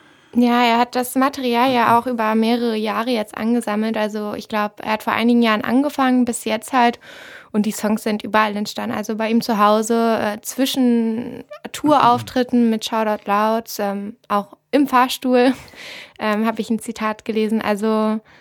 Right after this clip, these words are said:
ja, ist so eine kleine Ansammlung seiner persönlichen Songs, würde ich mal zusammenfassen, fast. Ansgar, was sagst du denn dazu?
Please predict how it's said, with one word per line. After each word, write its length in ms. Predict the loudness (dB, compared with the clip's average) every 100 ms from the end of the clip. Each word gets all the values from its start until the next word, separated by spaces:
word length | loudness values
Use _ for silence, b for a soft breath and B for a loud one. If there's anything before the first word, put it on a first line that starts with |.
| b b b
ja, 220 | 2 2 -2
ist 220 | -10 0
so 60 | 6
eine 160 | 6
kleine 340 | 6 4 4 4
Ansammlung 580 | 2 4 4 4 2 2
seiner 400 | 2 2 0 -4 _ _ _ -4
persönlichen 580 | -2 2 2 2 0
Songs, 460 | -4 -4 -4 -4 -6
würde 180 | -4 -4
ich 140 | -4
mal 260 | -6 -6 -8 _ _
zusammenfassen, 960 | -6 -2 0 -2 -4 -6 -6 -6 -6 -8
fast. 400 | -12 -12 -12 -6
Ansgar, 320 | -2 0 4 4
was 100 | 2
sagst 320 | -2 -6 -6
du 60 |
denn 180 | -2 -2
dazu? 460 | -2 -8 -10 -8